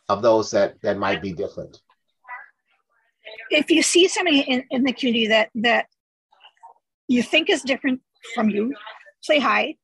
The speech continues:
Speaker 2: um, include, uh, same, same goes for kids in school. If they ha-,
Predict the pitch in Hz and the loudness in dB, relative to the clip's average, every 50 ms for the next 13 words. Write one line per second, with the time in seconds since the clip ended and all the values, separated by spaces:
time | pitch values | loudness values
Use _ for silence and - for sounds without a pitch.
0 | _ _ - - _ - - 226 208 196 190 196 220 - - 247 240 - 339 320 | _ _ -20 -20 _ -4 -4 -4 -2 -4 -8 -10 -10 -2 -2 -2 0 0 0 0
1 | 311 320 - _ _ _ _ _ _ - - _ _ - - _ _ - 254 - | 0 -2 -6 _ _ _ _ _ _ -20 -20 _ _ -20 -20 _ _ -18 -18 -16
2 | - - - _ - - - 494 480 622 - _ _ _ _ _ - - - 254 | -16 -18 -20 _ -20 -20 -20 -20 -20 -20 -20 _ _ _ _ _ -10 -4 0 0
3 | 226 - - - _ _ _ - - - _ _ - - - - 233 226 - _ | 0 0 -2 -6 _ _ _ -20 -20 -20 _ _ -20 -14 -6 -4 -4 -4 -4 _
4 | _ _ - - - 285 277 294 277 - - 311 294 302 262 277 294 285 - - | _ _ -20 -4 -2 -2 0 0 -4 -2 0 0 0 2 2 0 0 0 -2 -4
5 | 240 226 - 302 254 226 262 226 202 - - 277 254 269 285 302 - 466 - - | -6 -4 -4 -4 -4 -2 -2 -4 -4 -4 -4 -2 0 0 0 -2 -4 -6 -12 -10
6 | - 277 247 247 - - - - - - _ _ _ _ _ _ _ _ _ _ | -2 0 0 0 -2 -8 -14 -16 -18 -20 _ _ _ _ _ _ _ _ _ _
7 | _ _ _ - 294 262 262 220 185 285 | _ _ _ -2 0 2 2 2 2 -2